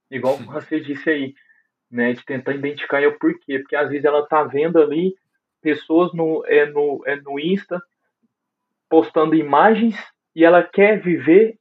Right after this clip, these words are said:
Speaker 1: aquela imagem. Você já viu isso? Que, tipo, a pessoa, ela, ela, ela tem um alto nível de produtividade, ela acha que
Speaker 2: Uhum.
Speaker 1: ela tem, né? Se ela não tem reconhecimento das suas limitações, então ela se torna uma pessoa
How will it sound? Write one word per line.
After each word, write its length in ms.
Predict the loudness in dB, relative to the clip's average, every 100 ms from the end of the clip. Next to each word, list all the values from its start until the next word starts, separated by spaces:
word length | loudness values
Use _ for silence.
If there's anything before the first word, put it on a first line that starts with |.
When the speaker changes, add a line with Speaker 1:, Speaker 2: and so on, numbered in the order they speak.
| _
Speaker 1:
aquela 500 | -12 -10 0 4 4
imagem. 580 | 2 2 0 -2 -8 -16 _ _ _ _ _ _ _ _ _ _ -4
Você 140 | 0
já 120 | 2
viu 220 | 2 4 2
isso? 200 | 2 -6 -16
Que, 80 | -12
tipo, 360 | -4 0 -2 -4 _ _ -16
a 60 |
pessoa, 720 | -4 -4 -2 0 4 4 2 0
ela, 420 | 2 4 0 0
ela, 400 | 0 2 2 0 -2
ela 240 | 2 2
tem 160 | 2 0
um 120 | 2
alto 300 | 0 0 -6
nível 420 | -2 0 2 0
de 120 | -6 -12
produtividade, 1200 | -6 -2 -2 -2 -14 -14 -6 -2 -2 -2 -8 _ _ _ _ -8
ela 280 | -2 2 0
acha 220 | -2 -8
que 340 | -8 -6 -6
Speaker 2:
Uhum. 80 | -6 -6
Speaker 1:
ela 240 | -2 -2
tem, 320 | -4 -6 -4
né? 120 | -4 -6
Se 120 | -4
ela 120 | -4
não 180 | -4 -4
tem 160 | -4 -4
reconhecimento 640 | -10 -8 -8 -8 -10 -8
das 140 | -6 -6
suas 160 | -4 -4 -4 -12 _ _ _ _ _ -12
limitações, 1040 | -6 -4 -2 -4 -6 -8 -10 -10 -8 -8
então 180 | -8 -6
ela 120 | -6
se 100 | -10
torna 180 | -14 -12
uma 120 | -12
pessoa 400 | -12 -4 -4